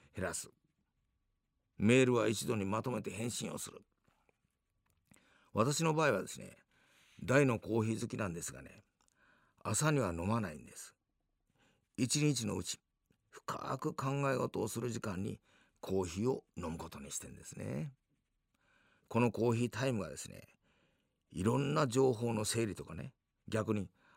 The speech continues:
頭の中を空っぽにするという時間とかになっているんですね。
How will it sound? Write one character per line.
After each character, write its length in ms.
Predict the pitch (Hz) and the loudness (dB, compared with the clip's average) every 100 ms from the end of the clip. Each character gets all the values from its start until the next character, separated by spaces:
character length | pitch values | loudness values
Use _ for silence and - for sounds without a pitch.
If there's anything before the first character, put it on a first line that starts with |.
| _ _ | _ _
頭 360 | - 127 151 139 | -4 0 0 0
の 80 | |
中 240 | 117 101 101 | -2 -4 -4
を 120 | 92 | -4
空 240 | - 139 | -2 -2
っ 80 | 135 | -2
ぽ 120 | - 135 | -2 -4
に 60 | |
す 100 | - | -4
る 80 | 113 _ - | -6 _ -12
と 80 | - | -8
い 80 | 80 | -6
う 120 | 78 | -6
時 140 | 78 92 | -8 -10
間 240 | 95 85 | -8 -10
と 120 | - | -12
か 160 | 95 92 | -12 -8
に 160 | 147 170 _ _ _ - | -8 -10 _ _ _ -12
な 140 | - | -10
っ 60 | - | -10
て 140 | - - | -12 -18
い 40 | |
る 100 | - | -18
ん 60 | - | -20
で 100 | - | -20
す 140 | - | -16
ね。 340 | - - 143 | -10 -6 -6